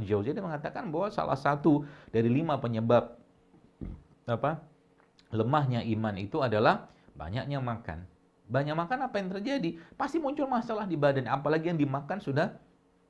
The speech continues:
sesuatu yang tidak layak, bukan tidak layak sih, sesuatu yang tidak terlalu dibutuhkan badan. Ya, sesuatu yang tidak ter-, terlalu dibutuhkan badan. Bahkan saya membaca dalam sebuah buku yang dikarang oleh seorang, eh, doktor di Jepang, dia katakan ternyata puasa itu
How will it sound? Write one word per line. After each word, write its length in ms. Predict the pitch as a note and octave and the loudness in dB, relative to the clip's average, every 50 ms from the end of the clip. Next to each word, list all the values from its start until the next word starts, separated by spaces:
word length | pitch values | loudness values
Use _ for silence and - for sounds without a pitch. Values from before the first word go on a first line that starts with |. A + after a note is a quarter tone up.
| _ _ _ _ _ _ _ _ - | _ _ _ _ _ _ _ _ -10
sesuatu 400 | A#2 A2 - B2 A#2 A2+ A#2 D#3 | -10 -6 -2 -2 -2 -2 -2 -4
yang 160 | D3 C3 C3 | -4 -2 -2
tidak 240 | B2 G#2+ G#2 - F2+ | -2 0 0 0 0
layak, 440 | G#2 F#2 G2 A2 B2 C#3 D3 C#3+ - - - - - - | 0 0 0 2 2 0 0 -2 -8 -18 -20 -20 -20 -10
bukan 160 | - A#2 B2+ B2 | -6 -4 -2 -2
tidak 200 | A#2+ A2+ G2+ F2+ A2 | 2 2 4 4 4
layak 260 | C3 C#3 C3+ B2 G#2+ - | 4 4 4 2 2 0
sih, 120 | - G#2+ - | -6 -8 -8
sesuatu 360 | - A#2 - C3+ C3 C3 - E3+ | -8 -10 -2 -2 -2 0 0 -4
yang 160 | D#3+ D3 D3 | -4 0 2
tidak 240 | E3+ D3 C3+ B2 B2 | 2 2 2 0 -2
terlalu 360 | - D3 E3+ F3+ F#3 D#3 C3 A2+ | -2 -2 0 0 0 0 -2 0
dibutuhkan 520 | A2+ C#3 C#3 - F3 C3+ - - A#2 G#2 G#2 | 0 0 0 0 -2 -2 -2 -4 -6 -4 -4
badan. 360 | F#2 F2 E2+ D#2+ E2 D#2 D#2 D#2 - - - _ _ _ _ _ _ _ - | -4 -4 -4 -6 -6 -8 -8 -12 -14 -18 -20 _ _ _ _ _ _ _ -18
Ya, 140 | - D#2+ D#2 | -16 -16 -8
sesuatu 320 | - G#2+ G#2 A2 A#2 B2+ D#3 | -8 -4 -2 -2 -2 -2 -2
yang 120 | D3+ C3 | -2 0
tidak 240 | C3+ B2+ A2+ F#2+ G#2+ | 2 0 0 2 2
ter-, 180 | A#2 A#2+ - - | 0 -2 0 0
terlalu 320 | A2+ A2+ B2+ D#3+ C#3+ A#2+ | 0 0 0 2 0 0
dibutuhkan 520 | G#2+ A#2 - - A2+ - E3 G3 A#3+ - - - - - - _ _ - | 0 0 0 0 0 0 0 -2 -2 -6 -12 -20 -20 -20 -20 _ _ -10
badan. 400 | F2+ F2+ F2 F2 F2 E2+ E2+ F2+ | -8 -8 -6 -6 -6 -8 -6 -2
Bahkan 320 | G2+ A2 C3 D#3+ F3 E3+ | -2 -2 0 -2 -4 -2
saya 140 | - D#3+ D#3 | -2 -2 -2
membaca 360 | C#3 C3 C3 C3 B2 A#2+ A#2+ - | 0 -2 0 2 2 2 2 2
dalam 180 | C#3+ C#3 B2+ | -2 -4 -2
sebuah 280 | - C3+ A#2 A2+ A2+ G#2+ | -2 -2 0 2 0 2
buku 540 | A#2+ C#3+ - - - B2+ A#2+ - - - - | 2 -2 -2 -2 -2 -2 -2 -2 -4 -8 -10
yang 100 | G2 G#2+ | -10 -10
dikarang 320 | G#2 - G2 G2 G2 G2+ | -6 -4 -4 -4 -2 -4
oleh 80 | G#2+ G#2+ | -6 -4
seorang, 400 | - G2+ G2 G2+ G#2 G2+ G2+ G2 | -2 -2 -2 -2 -2 -4 -4 -4
eh, 240 | - G2 G2 F#2+ F#2+ F2+ - - | -2 -2 -2 -2 -4 -6 -8 -4
doktor 480 | - - - - - - A#2 G#2 F#2 F#2+ | -4 -4 -4 -4 -2 0 0 0 0 -4
di 80 | F#2+ F2+ | -4 -4
Jepang, 360 | A2 A2 - - F#3+ F#3+ F3 D#3+ | -4 -4 -2 -4 -4 -4 -4 -6
dia 80 | D#3 D3+ | -4 -4
katakan 360 | D3+ D3 D3+ D#3 A3+ B3+ B3 | -4 -4 -4 -6 -8 -8 -8
ternyata 400 | - D3 C#3+ D3+ - - A#3+ A#3 | -6 -6 -6 -8 -8 -8 -10 -10
puasa 560 | - D#3+ D#3 D#3 D3+ D3+ D3 D3 - D#3 D#3 D3 | -8 -6 -4 -2 -2 -4 -4 -4 -4 -4 -2 -2
itu 320 | D3 D3 D3 A#3 - - | -2 -2 -2 -4 -4 -4